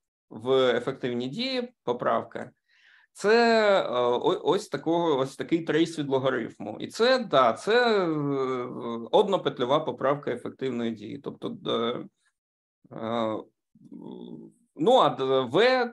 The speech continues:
т-, в-, члени взаємодії даватимуть уже далі, е,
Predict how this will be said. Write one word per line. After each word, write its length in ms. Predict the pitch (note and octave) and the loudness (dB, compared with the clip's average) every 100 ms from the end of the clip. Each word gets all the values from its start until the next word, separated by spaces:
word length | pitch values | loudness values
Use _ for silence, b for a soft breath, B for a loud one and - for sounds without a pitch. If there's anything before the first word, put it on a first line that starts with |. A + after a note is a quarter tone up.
| - | -4
т-, 300 | B2 A#2+ A#2 - _ | -2 -2 -4 -8 _
в-, 680 | - A#2 A#2+ A#2 A#2 A#2 A#2+ | -14 -10 -8 -8 -8 -8 -10
члени 360 | A#2 E3 D3+ C3 | -4 2 2 2
взаємодії 640 | A#2+ C3 D3 F#3 C#4 B3+ | -2 -2 -2 -4 -4 -4
даватимуть 600 | D3+ B2 F3 F3 C#3+ C3 | -2 0 0 0 -4 -4
уже 200 | A#2+ C3 | -6 -6
далі, 400 | B2+ A#2+ C#3+ C3 A#2 A#2 | 0 2 2 0 -2 -2
е, 600 | A2+ A2+ A2 A2 A#2 | -4 -4 -8 -10 -10